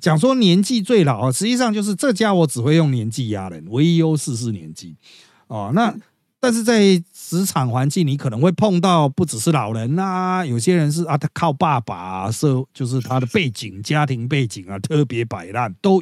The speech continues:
Speaker 1: 一样。哦，面对这种靠特定条件把自己的过错转嫁给别人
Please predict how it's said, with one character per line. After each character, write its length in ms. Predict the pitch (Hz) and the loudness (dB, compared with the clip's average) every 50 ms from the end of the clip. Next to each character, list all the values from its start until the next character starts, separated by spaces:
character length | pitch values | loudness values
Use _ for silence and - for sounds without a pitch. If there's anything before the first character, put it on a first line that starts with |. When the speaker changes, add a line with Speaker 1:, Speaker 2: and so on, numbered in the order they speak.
| - - | 0 -4
Speaker 1:
一 180 | 110 107 107 | -8 -4 2
样。 200 | 120 143 131 101 82 - _ _ | 2 4 2 2 0 -6 _ _
哦， 180 | - 131 123 117 | -2 -2 0 4
面 340 | 117 170 240 294 285 247 208 185 | 6 6 8 8 8 6 4 6
对 220 | 185 220 208 185 | 6 6 6 6
这 180 | 160 - 180 165 | 6 4 4 4
种 260 | 147 151 98 82 80 - _ _ | 2 0 -4 -6 -10 -20 _ _
靠 380 | - - - 254 196 131 - _ _ _ | -10 -2 0 0 0 0 -4 _ _ _
特 120 | - 180 | 0 2
定 160 | 160 147 139 | 2 2 2
条 200 | 117 98 95 90 | 0 -2 -6 -8
件 240 | 87 - 117 92 80 - _ _ _ _ - | -8 -6 -6 -6 -8 -10 _ _ _ _ -6
把 280 | - 113 104 92 80 - | -4 -4 -4 -4 -8 -6
自 180 | - - 208 | 0 0 2
己 120 | 147 - - | 2 0 -2
的 240 | 90 98 95 92 90 _ | -8 -8 -10 -10 -10 _
过 160 | - 170 151 | -2 0 0
错 240 | 117 - 147 143 - | 0 2 0 -2 -2
转 160 | - - 113 | -2 -6 -4
嫁 140 | 104 127 165 | -2 0 0
给 140 | 143 123 95 | 0 -2 -4
别 180 | - 101 92 87 | -8 -10 -14 -14
人 220 | 82 76 67 80 | -14 -14 -16 -18